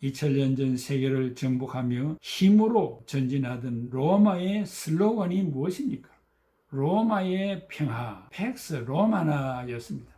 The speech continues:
시저에게 굴복하고 로마의 통치를 따르기만 하면 배불리 먹고 안심하고 살 수 있게 해준다는 공약이 아니었습니까? 이런 때에 소수의 가난한 기독교인들이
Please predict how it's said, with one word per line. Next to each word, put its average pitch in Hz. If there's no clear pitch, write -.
시저에게 151
굴복하고 190
로마의 156
통치를 127
따르기만 180
하면 196
배불리 190
먹고 160
안심하고 151
살 123
수 147
있게 123
해준다는 170
공약이 117
아니었습니까? 113
이런 226
때에 139
소수의 208
가난한 127
기독교인들이 113